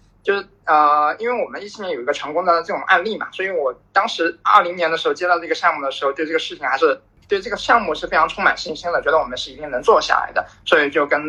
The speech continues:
客户打了包票，说我们一定做，你交，交付给我们吧。然后，呃，因为之前的团队呢也还算稳定啊，只是有一些部分的顾问变动，然后我就把这个项目重新给他们沟通了一下，说还是按之前的要求走，因为要求并没有变化嘛，你们之前也做过，他们也很清楚。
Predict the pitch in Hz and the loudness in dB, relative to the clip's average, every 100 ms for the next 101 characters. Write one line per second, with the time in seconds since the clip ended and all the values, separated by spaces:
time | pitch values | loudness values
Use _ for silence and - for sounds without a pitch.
0 | 151 - - - 123 127 151 - 139 165 | -8 -10 0 4 6 6 4 2 0 0
1 | 160 208 233 226 240 180 160 156 175 190 | -2 -2 -2 2 4 4 2 0 0 0
2 | - 196 190 175 165 127 127 127 - - | -2 -4 -2 2 2 2 0 0 0 -2
3 | 151 180 170 - _ - 143 135 123 147 | 2 4 2 -2 _ -2 2 2 2 0
4 | 180 190 185 - - - 170 170 139 151 | -2 -6 -6 -8 -12 -4 -4 2 2 4
5 | 214 175 143 139 - - 208 - - 165 | 4 4 2 0 -4 0 2 0 -2 -6
6 | 123 - 139 165 135 175 196 202 185 175 | -6 -8 -8 -4 -4 -2 -2 -2 2 0
7 | 175 180 175 220 165 151 - - _ _ | 2 0 0 -2 -4 0 -2 -2 _ _
8 | - 165 156 - 123 170 175 196 165 147 | 2 4 2 0 0 -2 -2 -2 0 0
9 | 170 - 143 - 233 208 - 147 151 160 | 0 -2 -4 -2 -2 -4 0 2 2 0
10 | - - 196 208 226 156 - 117 - 165 | -4 -2 0 2 2 2 2 -2 2 2
11 | 156 147 185 165 156 143 160 175 180 - | 2 2 0 0 -4 -4 2 2 2 4
12 | - 151 160 175 180 - 240 196 151 175 | 2 2 2 2 2 0 -4 0 2 2
13 | 147 147 117 - 123 143 175 170 135 151 | 2 4 2 0 -10 -12 -6 -4 0 2
14 | 147 117 160 165 147 117 - 175 - | 2 0 -4 -6 -6 -10 -10 -8 -8